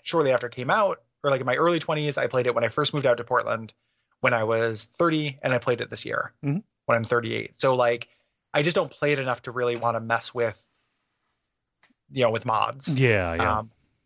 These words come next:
Speaker 1: you know, while recognizing that they're cool.
Speaker 2: Mm-hmm.
Speaker 1: Like, the tactics mods, like, the ones that actually make the combat more difficult are interesting to me.
Speaker 2: Mm-hmm.
Speaker 1: I just don't have, I just have other games to, to play.
Speaker 2: Yeah.
Speaker 1: So, I think it's cool that they exist.
Speaker 2: Yeah, absolutely. And just, it's a, it's a, it's a great way for people to,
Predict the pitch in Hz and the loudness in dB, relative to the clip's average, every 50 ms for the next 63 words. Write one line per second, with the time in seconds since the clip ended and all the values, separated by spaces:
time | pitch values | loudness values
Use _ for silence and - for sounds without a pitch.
0 | _ _ - 139 131 147 156 160 160 214 208 196 196 175 156 147 135 131 135 127 | _ _ -2 0 2 2 2 2 2 2 0 0 0 0 0 0 -2 -4 -6 -6
1 | 117 104 113 113 - - - 113 104 104 - - _ - 175 151 - 240 - - | -6 -6 -6 -8 -10 -12 -14 -12 -12 -12 -12 -10 _ 0 2 4 4 2 0 -4
2 | - _ _ _ _ _ 147 143 - 190 196 185 - 170 - - 170 151 151 151 | -12 _ _ _ _ _ -8 -4 -2 0 -2 -2 -2 -6 -4 -2 0 2 2 2
3 | 143 147 - - 147 156 156 151 151 143 139 139 - 151 139 135 127 - - - | 0 -2 -4 -4 -2 -2 0 2 2 2 0 0 -4 -8 -10 -10 -10 -12 -14 -10
4 | - 135 127 127 131 131 131 127 123 127 117 - 131 131 - - 123 127 127 123 | -6 -6 -4 -2 -2 -2 -2 -4 -4 -4 -4 -4 -6 -4 0 2 2 2 2 2
5 | 123 123 143 147 147 - 180 180 175 - 185 196 196 208 196 - _ - 143 143 | -2 -8 -8 -8 -8 -6 -6 -6 -6 -4 -4 -4 -4 -4 -6 -8 _ -4 -2 -2
6 | 185 220 - 147 143 147 147 - - 147 143 135 120 135 135 131 131 127 123 123 | 0 0 0 2 2 2 0 0 0 0 0 0 0 -2 0 0 2 2 2 0
7 | 117 110 - _ _ _ - 139 135 - 143 123 117 117 117 110 117 113 117 120 | -2 -4 -10 _ _ _ -6 -4 -2 -2 0 0 0 0 -2 -4 -8 -10 -12 -12
8 | 113 110 - 117 117 117 113 113 117 - - 113 - - 127 127 - _ _ - | -14 -12 -8 -6 -6 -6 -6 -6 -8 -8 -6 -6 -6 -6 -8 -12 -14 _ _ -20
9 | - _ _ _ _ - 110 104 - - - _ - - 117 117 113 113 - _ | -20 _ _ _ _ -4 -2 -2 -2 -4 -8 _ -6 -2 0 0 0 -2 -4 _
10 | _ _ _ _ _ _ - - - 165 180 208 190 151 - - 170 165 147 131 | _ _ _ _ _ _ -8 -4 -2 0 0 0 0 0 0 0 0 0 2 0
11 | 123 117 113 107 101 - - - - - - _ _ _ _ _ - 277 285 110 | -2 -2 -4 -4 -10 -12 -12 -12 -14 -16 -18 _ _ _ _ _ -4 -2 -2 -2
12 | 85 - - - 123 110 98 87 87 87 101 107 104 101 87 90 - - _ _ | -4 -4 -4 -2 -2 -2 -2 -2 -4 -4 -4 -4 -4 -4 -2 -4 -4 -6 _ _
13 | - - _ _ _ _ _ _ 180 170 - 214 214 208 208 196 - 196 190 180 | -20 -20 _ _ _ _ _ _ -10 -6 -4 -2 -2 -2 -2 -2 -2 -2 -2 -2
14 | - 180 - 180 180 185 170 165 - 180 - - 185 - 180 175 - - 175 175 | -2 -2 -2 -2 -2 -2 -2 -2 -4 -6 -6 -6 -4 -4 -4 -6 -2 -2 0 0
15 | 170 170 165 | 0 0 -2